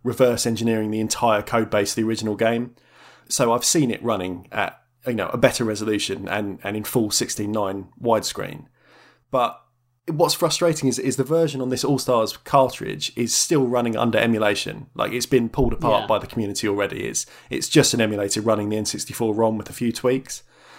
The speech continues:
Speaker 1: And because of that, like, hacks have existed for Mario sixty-four being emulated to run in widescreen for about twenty years <laughs> now.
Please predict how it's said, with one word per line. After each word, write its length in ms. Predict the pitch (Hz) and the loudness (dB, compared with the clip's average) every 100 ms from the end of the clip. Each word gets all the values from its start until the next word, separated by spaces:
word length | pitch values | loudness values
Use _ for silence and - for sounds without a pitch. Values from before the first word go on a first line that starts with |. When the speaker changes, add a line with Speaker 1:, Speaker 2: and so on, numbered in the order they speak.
| - | -8
Speaker 1:
And 140 | 151 135 | 0 0
because 260 | 147 165 | 2 0
of 60 | 135 | 2
that, 280 | 143 - - | 2 0 0
like, 260 | 123 - | -2 -2
hacks 400 | - 170 156 - | -4 0 0 0
have 100 | 135 | 0
existed 560 | 120 131 127 - 107 - _ _ _ _ - | 2 4 4 2 -4 -6 _ _ _ _ -20
for 320 | - 160 143 | -6 0 2
Mario 220 | 131 131 | 2 0
sixty-four 500 | 117 117 - 113 120 | 0 -4 -4 -2 -2
being 180 | 110 104 | 0 -2
emulated 520 | 110 104 95 - 92 | -2 -2 -4 -6 -6
to 140 | - 123 | -4 2
run 200 | 127 113 | 2 2
in 100 | 110 | 0
widescreen 560 | 110 107 - 98 98 | 0 0 -2 -6 -6
for 440 | - 113 104 90 - _ _ _ 131 | -4 0 0 0 -6 _ _ _ -4
about 340 | 127 113 - | 2 2 2
twenty 320 | - 107 107 | -2 -4 -2
years 320 | 104 113 113 | 0 2 2
<laughs> 120 | 101 - | 0 -4
now. 280 | 113 - | -6 -8